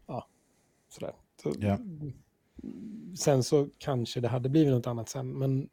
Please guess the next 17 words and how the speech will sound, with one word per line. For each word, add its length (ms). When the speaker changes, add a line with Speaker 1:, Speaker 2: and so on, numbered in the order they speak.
Speaker 1:
jag 320
tror 580
att 240
det 120
är 60
lite 500
för 420
låginteraktivt 1160
för 200
mig 300
att 180
vilja 440
spela 400
det 80
på 120
det 100
sättet. 500